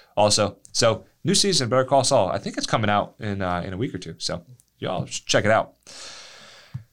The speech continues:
How much will a divorce cost? Uh, really tough to tell. It really depends on the attorney, and it depends on the state. I know my brother's an attorney in North Carolina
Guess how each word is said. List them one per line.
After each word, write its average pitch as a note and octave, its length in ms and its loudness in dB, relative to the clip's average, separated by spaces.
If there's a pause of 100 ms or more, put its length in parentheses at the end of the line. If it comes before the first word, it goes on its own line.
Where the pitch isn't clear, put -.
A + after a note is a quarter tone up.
(220)
How G#3 260 4
much G3+ 240 4
will F3+ 140 2
a D#3 40 4
divorce C3+ 500 4
cost? - 800 2
Uh, B2 320 4
really F3 240 4
tough E3+ 240 2
to B2 80 -4
tell. C#3 420 2
It A2 120 0
really C3 240 4
depends C3+ 440 2
on A#2+ 600 2
the A2 160 2
attorney, A#2 440 -2 (120)
and G#2 180 0
it G#2 80 2
depends G#2+ 560 0
on G#2 240 0
the F#2+ 60 -2
state. G#2+ 440 0
I G2 120 -2
know G2+ 180 0
my G2 140 0
brother's G2+ 340 0
an F#2 80 -4
attorney F2+ 400 -4
in F2 240 -4
North F2+ 240 -4
Carolina F2+ 560 -2